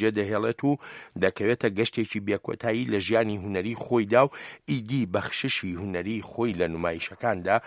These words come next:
پێشکەش دەکا. بەڵام ناکرێ لێرەدا باس لە بنەماڵەی ئەم هونەرمەندەمان نەکەم کە هاندەرێکی بەهێزی خەرمان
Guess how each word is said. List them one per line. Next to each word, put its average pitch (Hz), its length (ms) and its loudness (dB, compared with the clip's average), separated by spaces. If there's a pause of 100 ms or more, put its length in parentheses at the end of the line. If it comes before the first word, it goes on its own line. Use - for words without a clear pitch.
(300)
پێشکەش 90 380 0 (100)
دەکا. 76 260 -8 (600)
بەڵام 78 280 4 (120)
ناکرێ 117 440 4
لێرەدا 80 400 -2 (140)
باس 104 200 -4 (100)
لە 85 120 -6
بنەماڵەی 87 600 -4
ئەم 160 200 4
هونەرمەندەمان 87 720 -2 (120)
نەکەم 107 280 0 (460)
کە - 160 2
هاندەرێکی 127 640 2
بەهێزی 110 640 2
خەرمان 120 480 4